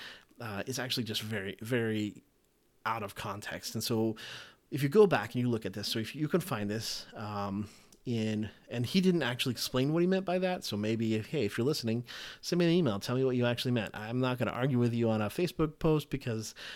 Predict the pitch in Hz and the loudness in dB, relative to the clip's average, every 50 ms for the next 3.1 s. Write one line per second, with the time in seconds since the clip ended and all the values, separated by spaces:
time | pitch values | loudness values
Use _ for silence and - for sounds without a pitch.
0 | - - - 104 - - 120 113 107 101 104 - 104 104 - - 110 110 104 98 | -14 -10 -10 -10 -6 -4 -2 -2 -2 -2 -2 -4 -6 -4 -4 -2 -2 -2 0 0
1 | 104 101 - - - 107 104 104 101 98 98 98 101 101 98 - 98 98 123 123 | -2 -4 -4 -6 -8 -8 -6 -6 -4 -6 -4 -4 -4 -4 -4 -4 -6 -4 -2 -2
2 | 117 123 113 107 - 117 98 - - - - - - - - - - 110 98 95 | 0 0 0 0 0 0 0 0 -6 -12 -14 -12 -12 -12 -12 -10 -8 -6 -4 -4
3 | 92 | -6